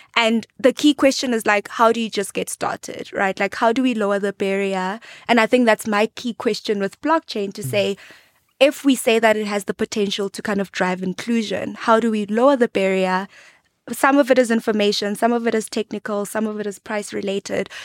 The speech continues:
Speaker 1: so that people can really just get on it and leverage the opportunity that it brings. Um, so yes,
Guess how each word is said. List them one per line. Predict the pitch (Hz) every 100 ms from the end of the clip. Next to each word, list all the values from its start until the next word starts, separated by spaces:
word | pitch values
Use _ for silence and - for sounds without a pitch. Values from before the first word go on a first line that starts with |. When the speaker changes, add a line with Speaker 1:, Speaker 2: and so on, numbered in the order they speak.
| -
Speaker 1:
so | - 240
that | 220 - _
people | - 262 247
can | - 226 208
really | 196 226 214 208
just | 196 208 202 - - _
get | 220 208
on | 208 226
it | 294 - -
and | 208 196 - _
leverage | 208 208 208 202
the | -
opportunity | - 202 196 202 190
that | 185 185
it | 185 -
brings. | 190 - 240 220 - - - -
Um, | 208 196 190 190 196
so | - 220
yes, | 202 214 226 240 -